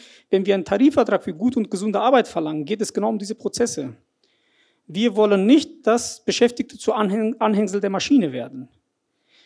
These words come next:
Wir wollen mit dem Unternehmen über die Algorithmen reden, wie Algorithmen im Betrieb eingesetzt werden. Ich weiß, das hört sich jetzt, jetzt futuristisch an,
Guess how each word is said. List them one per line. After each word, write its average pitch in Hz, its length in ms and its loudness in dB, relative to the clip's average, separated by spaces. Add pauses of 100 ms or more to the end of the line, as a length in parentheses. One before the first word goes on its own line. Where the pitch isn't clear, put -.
(140)
Wir 185 140 -4
wollen 226 180 6
mit 226 140 0
dem 220 80 0
Unternehmen 214 480 0
über 202 240 0
die 190 100 0
Algorithmen 190 640 2
reden, 269 720 2 (560)
wie 233 380 6
Algorithmen 214 580 4
im 240 160 0
Betrieb 233 440 -2
eingesetzt 202 600 0
werden. 135 340 -12 (840)
Ich - 100 -2
weiß, 269 240 6
das - 180 -2
hört - 120 0
sich - 140 -6
jetzt, 165 160 -2
jetzt 165 220 -4
futuristisch 233 640 -2
an, 294 420 4